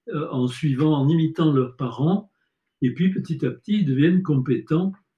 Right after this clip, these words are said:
dans ces, dans ces techniques. Mais à partir du moment où s'est produit de la révolution néolithique, où les, les hommes se sont sédentarisés, euh, se sont mis à cultiver la terre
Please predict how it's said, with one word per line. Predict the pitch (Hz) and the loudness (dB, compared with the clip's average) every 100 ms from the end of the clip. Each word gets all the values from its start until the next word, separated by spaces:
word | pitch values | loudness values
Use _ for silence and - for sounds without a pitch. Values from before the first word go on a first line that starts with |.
| _ | _
dans | - 131 147 | -8 0 0
ces, | 135 - 139 123 113 | 0 -2 0 0 -2
dans | 123 143 | -2 -4
ces | 151 160 | -2 0
techniques. | 156 131 113 113 104 - _ _ _ _ _ _ - | 0 -2 -6 -12 -14 -20 _ _ _ _ _ _ 0
Mais | 147 | 2
à | 190 | 4
partir | 214 190 226 | 2 -2 -2
du | 190 196 | 0 4
moment | 185 160 143 123 - _ _ _ _ | 4 4 2 -2 -10 _ _ _ _
où | 196 175 147 135 - _ _ _ - | -4 0 0 -2 -8 _ _ _ -16
s'est | - - 151 | -12 -2 -2
produit | - 160 160 180 | 0 0 0 0
de | 165 | 0
la | 139 | 2
révolution | 127 131 147 147 - 160 | 0 0 -2 -4 -2 0
néolithique, | 139 127 120 120 - 208 214 _ - _ _ _ _ _ - | 2 2 -2 -8 -8 -6 -6 _ -20 _ _ _ _ _ -4
où | 131 | 2
les, | 135 127 127 | 4 6 6
les | 139 143 131 127 120 113 | 2 -2 2 2 2 0
hommes | 151 143 | 0 0
se | 135 | -4
sont | - 147 123 | -10 -4 -4
sédentarisés, | - 139 131 127 131 117 110 104 120 131 160 170 _ _ _ _ - | -2 -2 0 -2 -2 -2 -4 -4 0 0 0 -2 _ _ _ _ -6
euh, | 156 123 123 | -2 0 -2
se | 123 135 | -2 -4
sont | 131 139 | -2 0
mis | 131 135 | 2 2
à | 123 | 0
cultiver | 160 143 165 147 139 | 0 0 0 2 2
la | 127 | 0
terre | - 131 131 143 175 | 0 0 2 2 0